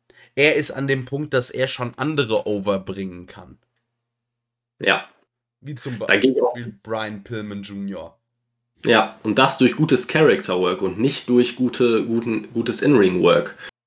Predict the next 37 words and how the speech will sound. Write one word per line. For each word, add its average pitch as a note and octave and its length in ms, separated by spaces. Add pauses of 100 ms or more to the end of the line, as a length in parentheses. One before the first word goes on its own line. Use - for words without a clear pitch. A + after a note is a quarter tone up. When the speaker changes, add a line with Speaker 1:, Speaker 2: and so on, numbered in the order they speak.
Speaker 2:
Weil G2+ 240
das, - 500
das A#2 460
kann D#3 220
er C3+ 140
zusätzlich C#3 800
auch D#3+ 300
noch. F2 360
Er A2+ 260
ist B2+ 140
einfach D3 340
auch C3+ 240 (100)
im F3 220
Ring D#3 340
ein C3 240
echt D#3 260
guter C3+ 340
Heel. C3 360 (720)
Äh, A2 220
viele D3 260
Leute D3 280
beschweren C3+ 560
sich C3+ 200
dann, B2 440
äh, F#2+ 140
über B2 180
seinen A#2+ 260
Stil, B2+ 540
dass B2 200
er A2 80
ja A#2 160
nicht B2+ 160
hier A#2 340
dieses A2+ 460
Flippy-Floppy-Wrestling A#2 1300
meistens G#2+ 480
zeigt. - 360